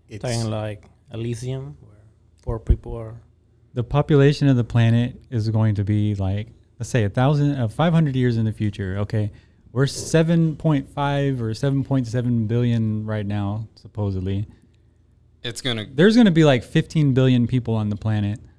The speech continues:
Speaker 4: Probably more than
Speaker 3: There's
Speaker 4: that.
Speaker 3: gonna be food shortages.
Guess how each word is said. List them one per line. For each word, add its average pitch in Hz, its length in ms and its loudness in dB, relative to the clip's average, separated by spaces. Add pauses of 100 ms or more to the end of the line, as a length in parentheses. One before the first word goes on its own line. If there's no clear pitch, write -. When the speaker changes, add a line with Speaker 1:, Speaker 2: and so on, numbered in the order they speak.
Speaker 4:
Probably 131 320 -4
more 110 220 -4
than 98 180 -12
Speaker 3:
There's 143 200 6
Speaker 4:
that. 151 60 4
Speaker 3:
gonna 139 120 6
be 123 420 2
food 170 420 4
shortages. 151 920 0